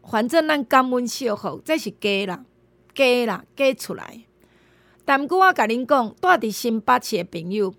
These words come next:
侯友宜想要选总统，大家拢知。侯友宜有可能甲郭台铭合作选总统、副总统，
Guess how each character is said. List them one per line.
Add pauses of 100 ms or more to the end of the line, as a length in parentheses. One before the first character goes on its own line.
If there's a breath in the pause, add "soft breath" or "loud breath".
(300 soft breath)
侯
友
宜
想
要
选
总
统， (180)
大
家
拢
知。 (580 soft breath)
侯
友
宜
有
可
能
甲
郭
台
铭
合
作
选
总
统、
副
总
统，